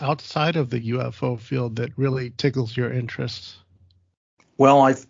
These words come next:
Speaker 2: been very interested in, in Soviet espionage and what I've, uh, come to know as direct measures, Soviet direct measures. And, uh, the Soviet Union and the C I A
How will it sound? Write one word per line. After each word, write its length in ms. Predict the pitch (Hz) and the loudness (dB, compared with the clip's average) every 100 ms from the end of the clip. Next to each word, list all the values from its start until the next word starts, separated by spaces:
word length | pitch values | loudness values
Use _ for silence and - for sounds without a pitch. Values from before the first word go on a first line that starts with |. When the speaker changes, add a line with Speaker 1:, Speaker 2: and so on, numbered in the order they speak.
| - | -2
Speaker 2:
been 400 | 156 156 127 120 - _ _ _ _ _ _ - | 4 4 4 0 -8 _ _ _ _ _ _ 2
very 240 | 151 135 | 4 4
interested 560 | 127 123 131 - 110 107 | 2 2 0 0 0 0
in, 340 | 107 101 101 | -2 -4 -8
in 180 | - 110 | -8 -8
Soviet 640 | - 120 110 110 104 101 _ _ - | -4 -2 -2 0 0 -2 _ _ -8
espionage 920 | 104 - 123 107 104 104 107 104 - | -4 -4 -2 -2 0 0 0 -2 -2
and 320 | 101 98 92 _ _ _ _ _ _ _ | -4 -6 -8 _ _ _ _ _ _ _
what 140 | 127 | 2
I've, 220 | 113 104 - _ _ _ _ _ _ _ _ _ | 4 2 -2 _ _ _ _ _ _ _ _ _
uh, 360 | 107 95 - - - _ - | -4 -2 -6 -10 -18 _ -2
come 240 | 131 117 | 0 2
to 260 | 98 92 90 | 2 0 -2
know 300 | 107 101 98 | 0 2 2
as 340 | 90 85 - | 0 -4 -6
direct 480 | - 104 98 98 - | -6 -4 0 -2 -2
measures, 640 | 95 98 95 - - - | -4 -4 -4 -8 -10 -4
Soviet 520 | - - 101 92 90 | -4 -2 -2 -2 -4
direct 320 | - - 92 - | -2 -4 -4 -6
measures. 680 | 92 95 - - - - - | -8 -8 -8 -12 -10 -10 -10
And, 420 | - 104 104 95 - _ _ _ - - _ _ _ | -8 -4 -4 -6 -10 _ _ _ -20 -20 _ _ _
uh, 300 | 104 90 87 | 2 2 0
the 180 | - 101 | -2 -6
Soviet 440 | - 135 131 98 | 2 2 4 0
Union 420 | - 110 107 95 85 | 0 -2 -2 -2 -4
and 260 | 143 143 | 0 0
the 60 | 110 | 0
C 260 | - 117 | 0 0
I 120 | 101 98 | 0 2
A 520 | 95 95 95 92 | 2 2 0 -4